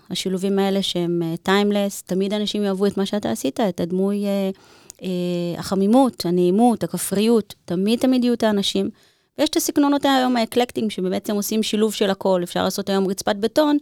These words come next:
עם מטבח שהוא קצת יותר כפרי. אפשר לעשות את השילובים הנכונים. צריך באמת לדעת את המינונים הנכונים, כדי ש-, שזה לא ייראה בליל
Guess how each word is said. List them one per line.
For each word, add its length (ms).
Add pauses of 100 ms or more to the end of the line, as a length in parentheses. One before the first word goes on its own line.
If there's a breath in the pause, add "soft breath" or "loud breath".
(320 loud breath)
עם 80
מטבח 300
שהוא 140
קצת 220
יותר 220
כפרי. 360
אפשר 220
לעשות 280
את 100
השילובים 420
הנכונים. 480 (440)
צריך 180
באמת 220
לדעת 340
את 120
המינונים 460
הנכונים, 580
כדי 300
ש-, 120 (920)
שזה 260
לא 100
ייראה 320
בליל 400